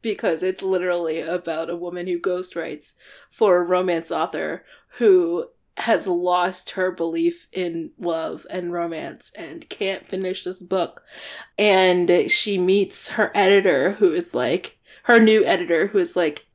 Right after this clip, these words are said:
"It has to have a happily ever after. I'm sorry."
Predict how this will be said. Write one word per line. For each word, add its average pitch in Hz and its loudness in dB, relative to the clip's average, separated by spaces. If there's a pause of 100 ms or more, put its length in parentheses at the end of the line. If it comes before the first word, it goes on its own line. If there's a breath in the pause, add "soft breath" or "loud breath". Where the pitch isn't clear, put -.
"It 220 2
has 233 2
to 285 2
have 240 4
a 226 4
happily 208 2
ever 170 2
after. 185 -2
I'm 180 -8
sorry." 202 0